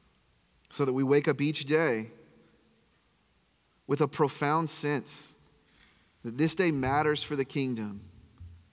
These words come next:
even if no one sees me, as I walk with you, as I love and serve others right where I am.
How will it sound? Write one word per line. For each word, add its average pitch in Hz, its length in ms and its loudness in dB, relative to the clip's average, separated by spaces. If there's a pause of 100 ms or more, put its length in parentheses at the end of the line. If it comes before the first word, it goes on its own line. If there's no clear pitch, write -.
(640)
even 147 300 0
if 135 160 -2
no 131 140 -2
one 123 180 -2
sees 120 400 -8
me, 107 180 -12 (1400)
as 110 220 -8
I 123 180 2
walk 120 400 -2
with - 220 -14
you, - 180 -12 (1200)
as 107 140 -8
I 123 200 0
love 123 400 0
and 117 120 -6
serve 110 500 -4
others 98 320 -8
right 110 320 -6
where 107 180 -4
I 104 100 -8
am. 98 240 -16